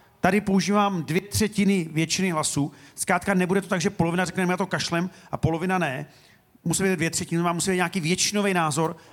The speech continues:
v rámci ty farnosti. "Hele, my na to nemáme, ať si s náma dělají, co chtěj, jako stejně to je všechno blbě." Když takováhle atmosféra bude, já nechci, aby tam tento člověk byl nucen se účastnit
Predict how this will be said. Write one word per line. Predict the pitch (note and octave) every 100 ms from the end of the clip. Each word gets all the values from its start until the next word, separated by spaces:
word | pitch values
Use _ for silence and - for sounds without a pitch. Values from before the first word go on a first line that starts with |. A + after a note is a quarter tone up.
| -
v |
rámci | E3 F3 G3
ty | F#3
farnosti. | D#3+ D3 D#3+ - E3+ - -
"Hele, | D3 E3+
my | F3+
na |
to | F3+ C3+
nemáme, | C#3+ F#3 F#3 F#3 F3+ - - - _ -
ať | D#3
si | E3+
s |
náma | F#3 E3+
dělají, | E3 E3
co | D#3 B2
chtěj, | - E3 D#3+ - - _ - - - -
jako | E3+ F3 D#3+
stejně | - E3+ D#3
to | D3+
je | D3 D3+
všechno | - C3+ C#3
blbě." | A#2+ A2 - - _
Když | - -
takováhle | - G#3 - B3 A#3 G#3+
atmosféra | F#3 F#3 E3+ D3
bude, | A#2+ D3+ E3+ G#3 - - - _
já | D3+ D#3
nechci, | F#3 - - G#3
aby | F3+ F#3+
tam | F#3+ F3+ E3+ - _ -
tento | G3 G3+ F#3+
člověk | - D#3 E3+ E3
byl | D3 D#3
nucen | F3+ G3 - F#3 F3 E3 - - _ -
se | -
účastnit | D#3 D3 F3 - D#3 D#3 -